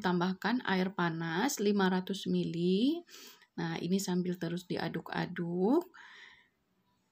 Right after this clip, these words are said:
Nah, apinya kecil aja ya, teman-teman. Nah, kalau gulanya udah larut, kemudian ini tak kasih daun pandan supaya aromanya itu wangi, harum gitu ya, teman-teman.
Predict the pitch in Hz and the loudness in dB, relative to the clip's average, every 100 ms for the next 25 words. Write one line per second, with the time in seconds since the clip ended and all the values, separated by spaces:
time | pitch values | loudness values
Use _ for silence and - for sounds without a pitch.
0 | _ _ _ _ _ - 165 170 185 185 | _ _ _ _ _ -4 -2 0 0 2
1 | 196 220 247 226 214 208 - 190 202 190 | 0 2 0 -2 2 2 4 4 4 4
2 | 185 175 160 170 175 254 - _ - - | 2 0 0 -2 0 0 -2 _ -20 -20
3 | - - 196 262 294 269 277 269 302 254 | -8 -4 2 4 4 6 6 6 4 4
4 | 254 247 202 175 185 262 - 220 208 196 | 6 6 6 6 6 4 0 2 4 6
5 | 196 180 233 247 233 240 - 202 220 214 | 6 6 4 4 2 2 0 2 2 2
6 | 202 202 202 190 185 175 214 294 277 247 | 4 4 4 4 4 4 4 4 0 2
7 | 226 233 254 - 233 226 220 214 214 208 | 4 4 4 4 2 2 0 0 0 0
8 | 240 214 196 208 214 247 269 233 208 240 | 2 4 4 4 2 4 4 2 2 2
9 | 214 208 214 214 202 208 185 185 | 2 2 2 2 0 0 2 2